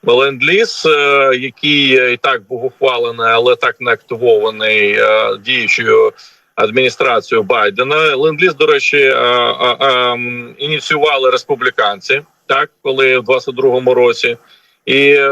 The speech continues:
це ленд-ліз, е, у, дуже схоже те, що вони говорять. Що це означає? Що, е, схема на-,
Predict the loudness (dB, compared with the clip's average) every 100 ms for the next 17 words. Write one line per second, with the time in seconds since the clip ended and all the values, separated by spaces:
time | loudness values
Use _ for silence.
0 | -2 0 0 0 0 -2 -2 -2 -6 0
1 | 2 2 2 2 2 0 0 0 -2 0
2 | 0 2 0 -2 0 0 2 2 2 4
3 | 4 4 2 0 -4 0 0 0 -2 0
4 | -2 -2 -4 -4 -2 0 -2 -2 0 2
5 | 2 -2 _ _ _ -4 -4 -4 -4 -2
6 | 0 0